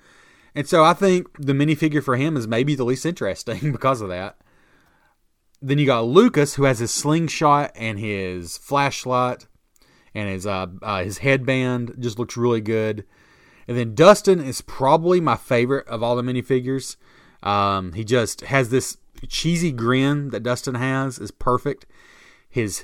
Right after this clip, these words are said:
hairpiece is a molded piece with a hat and hair molded all into one, and it's perfect. He's got a, a, a, the shirt he's wearing during the show.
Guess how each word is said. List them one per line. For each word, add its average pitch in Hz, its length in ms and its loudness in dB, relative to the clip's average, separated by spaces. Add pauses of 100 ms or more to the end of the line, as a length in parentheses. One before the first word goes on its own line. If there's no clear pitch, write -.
(120)
hairpiece 143 760 2
is 117 160 -4
a 110 60 -2
molded 120 520 2
piece 127 420 -2
with 107 300 -8
a 95 120 -6
hat 131 320 -2
and 107 100 -8
hair 120 220 0
molded 117 260 0
all 110 160 0
into 101 120 -6
one, 120 340 -4
and 98 160 -10
it's 78 100 -18
perfect. 120 560 -4 (800)
He's 110 240 -6
got 113 280 2
a, 101 320 -2 (200)
a, 101 340 -20 (320)
a, 117 140 -6
the 117 180 -6
shirt 143 380 4
he's 127 160 0
wearing 135 340 4
during 131 160 4
the 127 80 0
show. 131 600 2